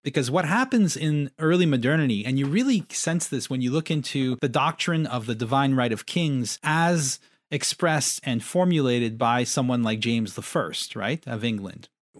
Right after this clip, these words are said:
uh, who was formerly James the Sixth of Scotland, became James the First in the early seventeenth century. And what he does is he must promulgate a doctrine which was taken for granted in the Middle Ages, namely that the king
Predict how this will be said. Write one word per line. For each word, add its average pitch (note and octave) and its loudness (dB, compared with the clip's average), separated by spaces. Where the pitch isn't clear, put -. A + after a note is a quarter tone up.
uh, A#2+ 0
who G#2+ -4
was A#2 0
formerly A2 -2
James G#2+ -4
the F#2+ -8
Sixth - -4
of C#3 -4
Scotland, B2+ -2
became A2 -4
James G#2 -6
the G#2 -10
First - -2
in A2 -8
the A2+ -6
early C3 -2
seventeenth A2+ -4
century. G3 0
And A#2 -2
what B2 -2
he A#3 2
does B2 0
is A2 -6
he A3+ 2
must G3+ 2
promulgate F3+ 2
a D3+ 0
doctrine C#3+ 0
which C#3 -2
was - -2
taken B2 -2
for - -4
granted A2 -2
in - -
the C3+ 0
Middle G3+ 4
Ages, F#2+ -2
namely D3+ 2
that C#3 -2
the D3 2
king C#3+ 0